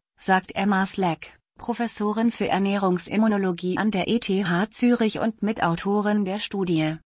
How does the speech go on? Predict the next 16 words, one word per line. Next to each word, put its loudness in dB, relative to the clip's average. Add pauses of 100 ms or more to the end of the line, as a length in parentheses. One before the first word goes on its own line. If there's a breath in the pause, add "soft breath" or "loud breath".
(300)
Wir 2
hoffen, 0 (220)
dass 0
eine 0
Impfung 2
für -4
Schweine 0
bereits -2
innerhalb 0
der 0
nächsten 0
fünf 0
Jahre 0
anwendbar 0
sein 0
wird. -4